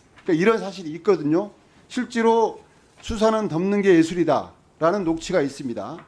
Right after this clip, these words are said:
그리고, 어, 수사를 담당했던 팀장이 처음에 수리 모형 실험에 참여했던 전문가들이 강력하게 서-,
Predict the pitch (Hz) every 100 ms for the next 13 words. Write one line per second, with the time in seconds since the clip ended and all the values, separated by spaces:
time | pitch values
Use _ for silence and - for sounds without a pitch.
0 | _ 180 196 208 220 214 - - _ _
1 | _ _ _ _ 147 156 151 143 127 -
2 | _ _ - 214 226 233 196 202 202 196
3 | 202 170 - 220 214 185 143 151 220 226
4 | _ _ _ _ _ _ _ _ _ _
5 | _ _ - 233 233 233 226 226 233 220
6 | 214 220 202 196 208 208 - 202 202 185
7 | 202 160 170 190 196 185 175 185 202 151
8 | 190 202 180 190 196 190 196 202 202